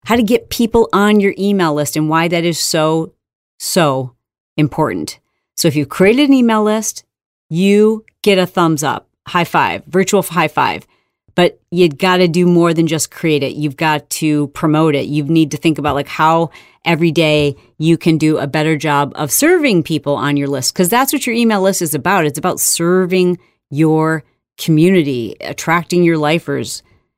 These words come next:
And that's work. You know, I, I think we're always worrying about our likes and social media, and that doesn't serve people.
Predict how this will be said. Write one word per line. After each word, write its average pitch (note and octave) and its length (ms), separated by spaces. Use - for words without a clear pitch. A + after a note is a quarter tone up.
And D3 540
that's F3+ 220
work. A#3 500
You D#3 180
know, F3+ 160
I, E3 220
I - 20
think G3+ 180
we're F3+ 100
always G3+ 240
worrying F#3 500
about E3+ 280
our D3 160
likes F#3 460
and C#3 300
social D#3 340
media, F3 500
and C#3+ 280
that A3 140
doesn't B3 260
serve F3 500
people. A2+ 560